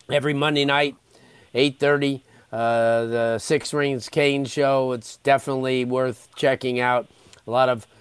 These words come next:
good perspective. Uh, we try to keep it, we try to keep it, uh,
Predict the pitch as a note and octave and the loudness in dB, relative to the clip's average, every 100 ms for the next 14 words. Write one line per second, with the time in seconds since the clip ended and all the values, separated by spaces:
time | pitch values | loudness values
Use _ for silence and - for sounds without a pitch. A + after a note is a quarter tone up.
0 | _ - D3 C#3 B2 - C3 B2 C3+ B2 | _ 0 0 2 -4 0 0 0 -2 -4
1 | A2 _ - - - A2 A2+ A2+ A2 G2 | -6 _ -20 -20 -10 -6 -4 -2 -4 -8
2 | _ - G#2+ D3+ C#3+ B2+ D3 B2 C3 C3 | _ -16 -4 2 2 0 -4 -4 -4 -4
3 | C3 F3 F3 D3+ F#3 D#3 D#3+ - D#3+ D3+ | 2 2 2 4 2 4 -2 2 4 4